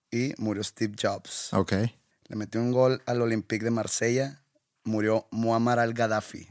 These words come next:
Speaker 2: Pero cuando dices murió, ¿es en el
Speaker 1: Murió al
Speaker 2: instante o estamos
Speaker 1: en
Speaker 2: hablando
Speaker 1: un día, un día de diferencia.
Speaker 2: Un día de diferencia, ok.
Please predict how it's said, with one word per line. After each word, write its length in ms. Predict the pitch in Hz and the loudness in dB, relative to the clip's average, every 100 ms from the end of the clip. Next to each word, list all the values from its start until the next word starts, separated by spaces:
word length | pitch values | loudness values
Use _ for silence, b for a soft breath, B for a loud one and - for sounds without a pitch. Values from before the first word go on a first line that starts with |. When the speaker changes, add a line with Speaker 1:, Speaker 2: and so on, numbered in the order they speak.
| - | 4
Speaker 2:
Pero 260 | 135 139 | 6 6
cuando 200 | 151 139 | 4 4
dices 260 | 135 135 160 | 4 4 6
murió, 520 | 156 147 131 131 156 | 6 6 8 6 6
¿es 300 | 139 135 - - | 4 2 0 2
en 200 | 139 135 | 4 6
el 140 | 135 | 6
Speaker 1:
Murió 180 | 107 110 | 6 6
al 60 | |
Speaker 2:
instante 960 | 127 123 117 - 139 143 156 190 208 - - | 6 8 4 4 4 4 2 4 4 2 4
o 300 | 123 120 - | 6 4 2
estamos 300 | 117 113 127 | 0 4 4
Speaker 1:
en 40 | 143 | 6
Speaker 2:
hablando 220 | 139 147 | 6 6
Speaker 1:
un 140 | 120 | 4
día, 180 | 120 120 120 | 4 4 2
un 140 | 120 | 2
día 100 | 123 | 2
de 60 | 123 | 0
diferencia. 400 | 117 104 98 110 | -2 -6 0 4
Speaker 2:
Un 80 | |
día 180 | 117 110 | 6 6
de 80 | 110 | 6
diferencia, 440 | 107 113 95 - - | 2 -2 -4 -4 -8
ok. 140 | - | -6